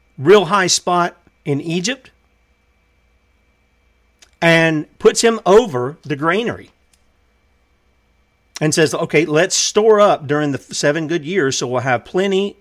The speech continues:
and excess for the seven years of famine." And he does that. <clears throat> Now, is the famine a good thing?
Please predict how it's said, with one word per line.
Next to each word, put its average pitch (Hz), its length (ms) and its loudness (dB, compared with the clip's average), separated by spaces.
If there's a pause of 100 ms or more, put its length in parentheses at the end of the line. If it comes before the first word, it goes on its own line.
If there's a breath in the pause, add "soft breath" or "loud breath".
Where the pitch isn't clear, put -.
and 135 160 -6
excess 135 800 -6 (920)
for 139 300 0
the 120 80 -4
seven 127 280 -2
years 117 140 -8
of 117 80 -8
famine." 131 280 -8 (240)
And 156 120 -2
he 170 60 0
does 202 260 0
that. - 240 -10 (540)
<clears throat> 143 400 -4 (600)
Now, 214 200 0
is 170 80 4
the 170 80 2
famine 202 400 0
a 147 40 0
good 147 300 -4
thing? 202 380 -6